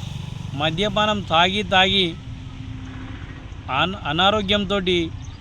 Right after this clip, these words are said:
అవయవాలన్నీ కూడా ఖరాబు చేసుకొని నలభై, యాభై సంవత్సరాలకే ఆసుపత్రుల పాలవుతున్నటువంటి పరిస్థితి మనం చూస్తూ ఉన్నాము. ఆసుపత్రుల పాలైన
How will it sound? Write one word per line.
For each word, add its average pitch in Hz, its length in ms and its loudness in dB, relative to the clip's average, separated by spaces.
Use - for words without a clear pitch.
అవయవాలన్నీ 190 680 4
కూడా 202 160 0
ఖరాబు 180 380 2
చేసుకొని 185 540 -2
నలభై, 180 400 2
యాభై 190 320 4
సంవత్సరాలకే 185 760 2
ఆసుపత్రుల 180 640 2
పాలవుతున్నటువంటి 165 840 0
పరిస్థితి 160 400 -4
మనం 160 300 -2
చూస్తూ 160 260 -4
ఉన్నాము. 180 360 -2
ఆసుపత్రుల 202 580 0
పాలైన 190 640 4